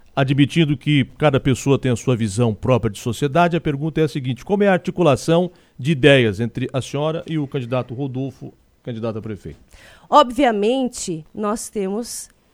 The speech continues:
Speaker 2: é, as nossas ideias, as nossas
Speaker 1: Uhum.
Speaker 2: peculiaridades, né, Joel?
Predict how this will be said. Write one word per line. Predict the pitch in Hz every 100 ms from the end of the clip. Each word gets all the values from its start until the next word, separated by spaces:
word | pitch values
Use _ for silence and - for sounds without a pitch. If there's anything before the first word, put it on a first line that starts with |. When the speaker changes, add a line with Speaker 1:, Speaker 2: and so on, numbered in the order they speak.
| -
Speaker 2:
é, | 185 185 190 165
as | 220
nossas | 220 190 - 208
ideias, | 320 220 220 208
as | 202 202
nossas | 220 - 208 -
Speaker 1:
Uhum. | 131
Speaker 2:
peculiaridades, | 233 285 240 202 190 208 254 262 269
né, | 208 214
Joel? | 240 233 165